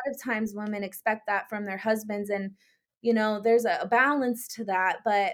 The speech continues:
we are our own people. We have to learn how to continue to grow in order for our marriage to grow and to love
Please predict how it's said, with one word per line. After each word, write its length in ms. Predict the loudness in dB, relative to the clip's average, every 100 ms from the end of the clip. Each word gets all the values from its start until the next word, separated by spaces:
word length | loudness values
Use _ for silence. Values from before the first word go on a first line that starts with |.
| -6
we 240 | -6 -2 0
are 220 | 2 2
our 160 | 0
own 180 | 0 -2
people. 360 | -4 -8 -6 -2
We 140 | -2 -2
have 160 | -4 -4
to 80 | -2
learn 180 | -2 -2
how 80 |
to 80 | -4
continue 420 | -4 -4 0 0 0
to 80 | -4
grow 560 | -2 2 4 4 4 2 _ -6
in 100 | -4
order 460 | 2 2 4 2 0
for 160 | -2 0
our 80 |
marriage 500 | -2 -2 -2 -4 -8
to 120 | -16 -8
grow 320 | -4 -4 -4
and 160 | -6
to 120 | -4 -2
love 340 | 4 4 2